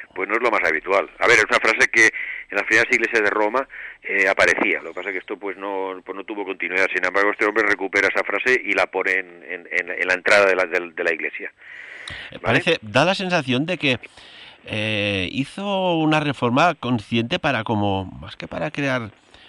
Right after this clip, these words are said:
Speaker 2: pues, el bienestar de estos sitios de culto, como para intimidar un poco.
Speaker 1: Hombre, intimida, es inquietante.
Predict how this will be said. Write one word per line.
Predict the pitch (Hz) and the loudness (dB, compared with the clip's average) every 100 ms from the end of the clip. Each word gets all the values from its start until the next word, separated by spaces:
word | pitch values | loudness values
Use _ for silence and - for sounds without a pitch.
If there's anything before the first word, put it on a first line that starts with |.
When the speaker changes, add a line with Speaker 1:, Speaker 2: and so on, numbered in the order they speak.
| _ | _
Speaker 2:
pues, | 87 85 | -6 -4
el | 82 | -4
bienestar | 85 78 - 131 | -4 -4 -2 -2
de | 110 | -2
estos | - - | -6 -6
sitios | 113 101 101 | -6 -4 -4
de | 98 | -4
culto, | 110 110 160 | -4 -4 -6
como | 131 107 98 | -4 -4 -4
para | 98 95 90 87 90 | -4 -2 -2 -2 -4
intimidar | 101 87 90 80 90 190 | -4 -4 -4 -2 0 0
un | 175 87 | 0 -4
poco. | 82 - 71 71 - - _ | -4 -6 -10 -12 -14 -20 _
Speaker 1:
Hombre, | 117 147 113 | 0 4 4
intimida, | 113 110 131 110 | 2 0 4 6
es | 120 113 151 | 4 2 -2
inquietante. | 127 117 113 104 - | 0 2 2 0 -12